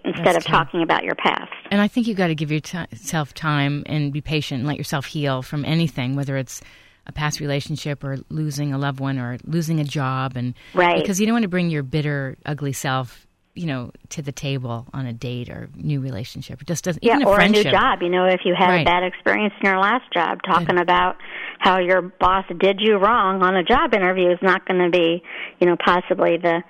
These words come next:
Speaker 1: the best avenue to take as well.
Speaker 2: Absolutely. Absolutely. And that brings me to number four on our list of take steps to unlock your potential. Drop the attitude. It is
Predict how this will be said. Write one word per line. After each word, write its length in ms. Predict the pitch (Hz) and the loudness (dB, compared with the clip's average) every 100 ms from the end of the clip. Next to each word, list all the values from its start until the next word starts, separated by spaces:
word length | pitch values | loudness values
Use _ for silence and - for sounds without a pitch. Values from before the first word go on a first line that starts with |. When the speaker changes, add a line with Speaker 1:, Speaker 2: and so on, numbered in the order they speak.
| - - | -16 0
Speaker 1:
the 80 | - | 2
best 260 | 175 190 190 - | 4 2 2 0
avenue 440 | 180 185 185 165 | 2 2 2 2
to 100 | 165 | 2
take 300 | - 170 165 | 2 0 0
as 60 | 165 | -2
well. 340 | 190 180 - - - | 2 0 0 -4 -4
Speaker 2:
Absolutely. 640 | 185 - 170 175 151 143 - _ | -4 -4 -4 -4 -8 -10 -14 _
Absolutely. 540 | 160 - 160 156 143 - - - - | -10 -8 -10 -8 -10 -14 -20 -20 -2
And 140 | 185 196 | 2 4
that 160 | 220 | 4
brings 240 | 220 214 214 | 2 2 0
me 80 | 180 | 0
to 80 | |
number 240 | 180 170 165 | 0 0 -2
four 260 | - 180 | -2 -2
on 140 | 160 160 | 0 0
our 100 | 151 | 0
list 360 | 170 160 - - | -2 -2 -6 -6
of 280 | 156 139 | -6 -8
take 200 | - 165 - | -8 -8 -6
steps 380 | - 156 - | -8 -8 -8
to 140 | - 151 | -10 -6
unlock 300 | 147 147 - | -4 -4 -6
your 80 | 147 | -12
potential. 440 | - 160 151 135 | -8 -8 -6 -10
Drop 400 | 123 160 160 - | -6 -4 -4 -4
the 180 | 214 196 | -6 -6
attitude. 520 | 151 135 104 - 87 - - - - - - - | -6 -6 -10 -16 -14 -14 -16 -20 -20 -20 -20 -4
It 120 | 165 | 2
is 320 | 185 233 - | 2 2 -2